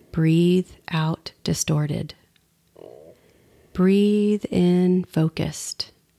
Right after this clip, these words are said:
Breathe out scattered. Breathe in wise. Breathe out not knowing. Breathe in relaxed.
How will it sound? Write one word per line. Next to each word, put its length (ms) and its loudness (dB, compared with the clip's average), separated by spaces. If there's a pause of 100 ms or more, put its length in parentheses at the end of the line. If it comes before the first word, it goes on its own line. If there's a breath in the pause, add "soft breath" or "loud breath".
(440)
Breathe 580 0 (120)
out 420 -6 (240)
scattered. 720 -8 (1300 soft breath)
Breathe 680 2 (120)
in 600 2
wise. 840 -6 (800 soft breath)
Breathe 640 2 (100)
out 460 -8 (160)
not 220 -4
knowing. 400 -10 (1400 soft breath)
Breathe 680 2 (120)
in 420 2
relaxed. 880 -4